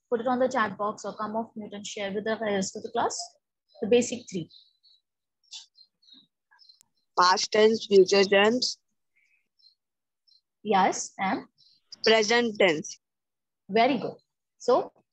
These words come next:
Speaker 1: yes, Alifia, past, present, and future. So these are the three. Very good, Khadija as well. Chand, right, perfectly answered. So as you all have been answering, the first tense is present,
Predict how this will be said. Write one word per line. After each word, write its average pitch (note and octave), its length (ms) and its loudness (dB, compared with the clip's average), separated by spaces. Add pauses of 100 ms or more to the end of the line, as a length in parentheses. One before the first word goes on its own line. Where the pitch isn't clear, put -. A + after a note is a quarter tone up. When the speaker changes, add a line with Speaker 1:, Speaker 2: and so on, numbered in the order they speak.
(280)
Speaker 1:
yes, G#3+ 320 2
Alifia, F3+ 420 -6
past, B3 380 2
present, G#3 320 -2
and A3+ 180 0 (400)
future. - 280 -4 (160)
So A3+ 120 -10
these D4 180 0
are E4+ 100 2
the G4 140 -2 (220)
three. D#4 420 -2 (520)
Very B3 260 2
good, G3+ 200 -2 (140)
Khadija G#3+ 460 0
as F3+ 200 -8
well. C4 420 -2
Chand, A#3 360 -6 (440)
right, G#3+ 240 -2 (280)
perfectly C4 520 2
answered. A#3 460 0 (340)
So C#4+ 200 2
as B3+ 260 4
you C#4+ 80 2
all C4+ 180 4
have B3 160 0
been B3+ 140 2
answering, B3 360 -4
the C#4 160 -8
first B3 280 -2
tense A#3+ 200 -4
is - 240 -8 (120)
present, B3 380 2